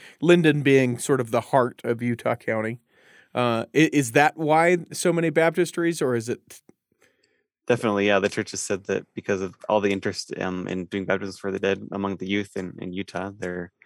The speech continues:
Speaker 2: wanting to expand the capacity.
Speaker 1: Are there, uh, a lot of temples that have a double baptistry?
Speaker 2: Um, so far, the first one was Syracuse, Utah.
Speaker 1: Okay.
Speaker 2: And then we have Linden. And then they announced that in the renovation of the Salt Lake Temple, they'll have two baptistries.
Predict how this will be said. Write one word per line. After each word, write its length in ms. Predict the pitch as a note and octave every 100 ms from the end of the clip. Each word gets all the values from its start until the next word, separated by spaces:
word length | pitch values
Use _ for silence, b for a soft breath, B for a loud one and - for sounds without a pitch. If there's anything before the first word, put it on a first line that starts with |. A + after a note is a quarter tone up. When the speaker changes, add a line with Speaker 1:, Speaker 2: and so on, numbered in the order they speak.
| b -
Speaker 2:
wanting 220 | G2 F#2+
to 100 | -
expand 320 | - - F#2
the 60 | F2+
capacity. 640 | - F2+ F2 - F#2+ G2 _ _ _ b b b b
Speaker 1:
Are 160 | - G3
there, 540 | E3+ F#3+ G#3 A3+ A3+ -
uh, 220 | E3+ E3+ - -
a 60 |
lot 260 | C#3 C3+ E3
of 100 | F3+
temples 380 | G3+ F3+ G3 F3+
that 140 | F#3
have 500 | F#3 F#3 F3+ - - - - -
a 140 | D#3
double 300 | D3+ E3 D#3+
baptistry? 640 | D#3 D3+ - F3+ - G3+ G3+ _ _ _ _ _ _ -
Speaker 2:
Um, 280 | G#2+ A2
so 100 | G#2
far, 160 | D3+ C#3
the 80 | G#2+
first 260 | B2+ A#2 A2
one 140 | G#2
was 340 | G2 F#2+ F#2 -
Syracuse, 640 | - A2 A2 G#2 G2+ -
Utah. 320 | G2+ F#2+ F#2+ A2+ _ B2+
Speaker 1:
Okay. 320 | B2+ A2+ B2+ _ _ _ _ _
Speaker 2:
And 80 | F#2
then 80 | F2+
we 60 | F2+
have 200 | F2+ -
Linden. 520 | F#2+ F2+ F#2 F#2+ A2 _ -
And 80 | G#2
then 80 |
they 80 | G#2
announced 300 | G2+ G#2+ G#2
that 120 | A2+
in 120 | - G2+
the 60 |
renovation 420 | G2 G2 G2 F2+ F#2+
of 60 |
the 60 | F2+
Salt 200 | F#2+ -
Lake 120 | -
Temple, 420 | - F#2 G2 G2 -
they'll 120 | F#2
have 80 | -
two 100 | G2+
baptistries. 680 | G2+ - - - - -